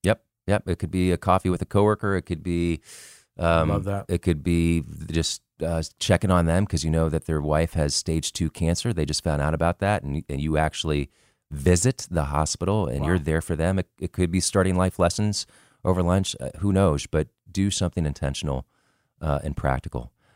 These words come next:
Speaker 1: Uh, and then the last one is, um, the question to ask, what's my story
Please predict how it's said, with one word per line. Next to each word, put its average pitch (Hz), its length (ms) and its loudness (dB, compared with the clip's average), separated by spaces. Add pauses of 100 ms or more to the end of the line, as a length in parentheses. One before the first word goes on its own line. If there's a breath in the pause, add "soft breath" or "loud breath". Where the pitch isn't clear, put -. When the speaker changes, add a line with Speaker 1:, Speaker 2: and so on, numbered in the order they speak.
(140)
Speaker 1:
Uh, 107 240 6
and 113 100 4
then 117 100 6
the 113 80 6
last 123 300 4
one 107 200 2
is, 95 320 2
um, 82 400 0 (880)
the 90 120 -2
question 87 380 0
to 78 80 -4
ask, 85 340 -2
what's 107 300 -2
my 185 140 -2
story 90 580 -2